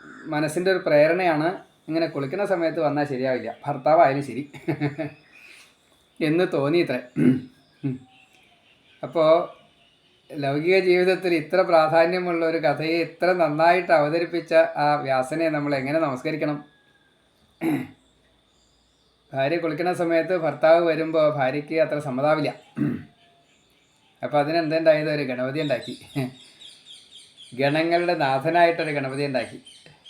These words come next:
അപ്പൊ ശിവൻ ആ സമയത്ത് ചെന്ന് കഴിഞ്ഞപ്പോ പാർഷദനായിട്ട്,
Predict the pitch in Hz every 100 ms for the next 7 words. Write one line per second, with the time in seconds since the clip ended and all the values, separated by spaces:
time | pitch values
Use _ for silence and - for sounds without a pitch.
0 | - 131 165 160 156 180 165 160 156 156
1 | 170 160 147 156 151 147 139 156 170 196
2 | - _ _ _ _ _ - 131 135 135
3 | 165 160 156 147 143